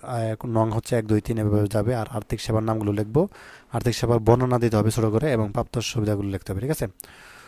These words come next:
তো চলো এই আনসারটা দেখা যাক। তো এখানে খেয়াল করো, যেমন, আহ, নং এক, দুই, তিন এভাবে। তো আর্থিক সেবার নাম হচ্ছে কি? ঋণ,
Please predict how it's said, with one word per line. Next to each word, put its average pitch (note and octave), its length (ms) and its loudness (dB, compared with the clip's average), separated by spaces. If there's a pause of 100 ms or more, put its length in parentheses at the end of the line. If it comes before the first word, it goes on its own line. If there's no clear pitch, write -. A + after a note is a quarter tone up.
(180)
তো C3 100 2
চলো D#3 240 4
এই D3 100 4
আনসারটা A#2 280 -2
দেখা G2+ 180 -2
যাক। F#2 160 -10 (1040)
তো C3 60 -6
এখানে B2 160 2
খেয়াল C3+ 180 2
করো, B2 280 2
যেমন, A#2+ 300 -4
আহ, A2+ 520 -4
নং A2+ 280 -2
এক, A#2 180 -2
দুই, A2+ 140 2
তিন A2+ 200 -4
এভাবে। A2 320 0 (500)
তো A#2+ 80 -4
আর্থিক A#2 260 0
সেবার C3 260 0
নাম B2+ 200 0
হচ্ছে A#2+ 200 -2
কি? A#2 180 0
ঋণ, G#2+ 240 2